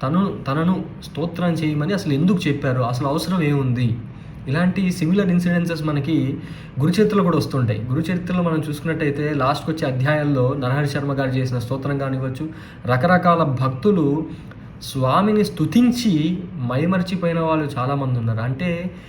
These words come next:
ఇప్పుడు స్వామికి కానీ, అమ్మవారికి కానీ, భగవంతుడికి అసలు స్తోత్రాలు ఎందుకు, అసలు ఎందుకు ఈ సహస్రనామ స్తోత్రం ఎందుకు పెట్టారు, వెయ్యి నామాలతో ఎందుకు చెప్పాలి, ఎందుకు మాట్లాడాలి,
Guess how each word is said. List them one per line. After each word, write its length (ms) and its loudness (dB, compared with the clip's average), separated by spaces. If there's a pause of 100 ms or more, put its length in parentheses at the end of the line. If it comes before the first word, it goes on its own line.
(160)
ఇప్పుడు 180 -4
స్వామికి 640 0
కానీ, 240 0
అమ్మవారికి 580 0
కానీ, 600 -2
భగవంతుడికి 680 0
అసలు 160 -2
స్తోత్రాలు 580 0
ఎందుకు, 460 0 (300)
అసలు 180 -2
ఎందుకు 400 2
ఈ 100 2
సహస్రనామ 560 -2
స్తోత్రం 380 -2
ఎందుకు 320 0
పెట్టారు, 440 -2 (300)
వెయ్యి 160 6
నామాలతో 440 4
ఎందుకు 340 2
చెప్పాలి, 440 0 (160)
ఎందుకు 260 2
మాట్లాడాలి, 720 0